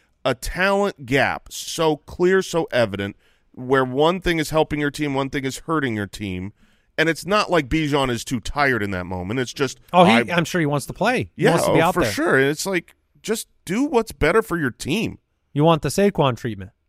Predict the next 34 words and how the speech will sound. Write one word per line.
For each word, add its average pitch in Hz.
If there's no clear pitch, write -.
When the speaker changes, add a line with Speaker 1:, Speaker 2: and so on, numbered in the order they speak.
Speaker 1:
Yes, 381
I 196
want 226
the 226
Christian 190
McCaffrey 254
treatment. 131
The, 170
the, 180
all 262
the, 330
all 330
the 370
running 285
backs 196
that 196
are 185
the, 165
as 143
good 196
as 202
Bijan, 110
where 151
the 147
gap 147
for 185
your 160
actual 165
team 127
is, 147
like, 135
you're 160
hurting 254
your 190